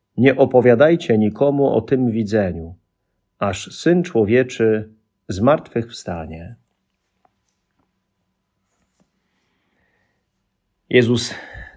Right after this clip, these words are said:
zabiera ze sobą trzech uczniów i na górze objawia prawdę o sobie.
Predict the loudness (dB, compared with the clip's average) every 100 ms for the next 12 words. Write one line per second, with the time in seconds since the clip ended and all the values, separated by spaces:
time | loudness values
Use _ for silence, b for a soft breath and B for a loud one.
0 | -10 0 2 4 4 2 -2 -4 -2 0
1 | 0 -2 -6 _ -8 -2 -2 0 -6 -4
2 | -2 -2 -4 -14 -20 _ _ _ _ _
3 | _ _ _ _ _ _ 2 4 4 2
4 | 0 2 0 0 -4 -14 _ -8 -6 0
5 | 0 2 0 -2 -2 -4 -2 -2 -2 -2
6 | -6 -10 -10 -18